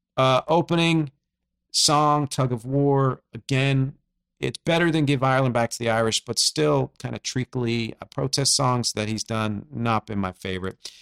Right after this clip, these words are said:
"Take It Away," again, loved it then. Love that song. Nineteen eighty-two, what an amazing single.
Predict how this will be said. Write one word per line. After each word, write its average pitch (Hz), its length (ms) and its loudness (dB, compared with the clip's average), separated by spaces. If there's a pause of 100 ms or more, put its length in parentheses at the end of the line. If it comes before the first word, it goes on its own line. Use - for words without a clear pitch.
(140)
"Take 214 260 4
It 175 60 6
Away," 139 520 6 (140)
again, 127 500 0
loved 143 380 2
it 143 160 0
then. 117 380 0 (200)
Love 143 480 2
that 131 300 2
song. 123 680 2 (580)
Nineteen 131 300 2
eighty-two, 131 360 2
what 180 200 4
an 135 80 2
amazing 117 560 2
single. 139 640 4